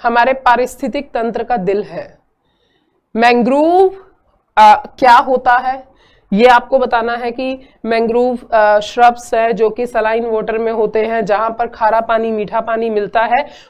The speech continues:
वहां पर मैंग्रोव की उत्पत्ति होती है। वह, वहां पर जो भी अन्य वन्य प्रजाति हैं, जैसे मछली व अन्य प्रजाति जैसे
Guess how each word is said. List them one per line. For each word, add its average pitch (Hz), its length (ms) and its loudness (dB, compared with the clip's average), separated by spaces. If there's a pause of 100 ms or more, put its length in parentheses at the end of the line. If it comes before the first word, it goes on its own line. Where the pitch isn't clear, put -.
वहां 208 320 0
पर 262 180 -4
मैंग्रोव 233 460 0
की 240 160 -8
उत्पत्ति 226 500 -6
होती 220 260 -2
है। 240 60 2
वह, 247 140 0
वहां 220 340 -4
पर 226 360 0 (300)
जो 240 200 0
भी 285 180 0
अन्य 233 400 0
वन्य 226 340 0
प्रजाति 220 640 -2
हैं, 240 180 -4
जैसे 247 540 -2 (100)
मछली 220 720 -2 (380)
व 214 60 -2
अन्य 262 800 4 (120)
प्रजाति 226 480 0
जैसे 240 480 -2